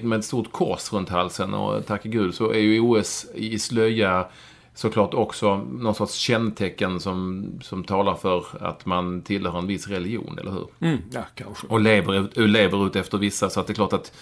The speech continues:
Speaker 1: och, och det är ju också helt okej. Det tycker jag också folk är, är helt okej. Alltså, jag säger inte att någon religion ska vara förbjudet i idrottssammanhang, men det är underligt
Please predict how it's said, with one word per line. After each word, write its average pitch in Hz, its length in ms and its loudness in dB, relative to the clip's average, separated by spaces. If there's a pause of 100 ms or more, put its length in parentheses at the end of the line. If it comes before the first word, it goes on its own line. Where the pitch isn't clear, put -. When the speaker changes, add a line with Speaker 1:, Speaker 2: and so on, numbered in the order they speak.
(340)
Speaker 1:
och, 110 160 4
och 117 220 4
det 117 60 6
är 98 100 4
ju 98 100 4
också - 260 0
helt 78 300 -6
okej. 78 460 -6
Det 95 160 0
tycker 90 220 -8
jag 101 60 -4
också 87 180 -12
folk 78 260 -6
är, 78 220 -6 (160)
är 82 120 -4
helt 78 240 -6
okej. - 280 -8
Alltså, 117 160 2
jag 135 240 6 (340)
säger 131 260 4
inte 131 120 2
att - 160 -2
någon 113 260 2 (140)
religion 113 500 0
ska 98 160 -2
vara 95 200 0
förbjudet 104 600 2
i 107 140 0
idrottssammanhang, 87 680 -4 (420)
men 107 180 6
det 110 100 6
är 113 60 6
underligt 117 600 0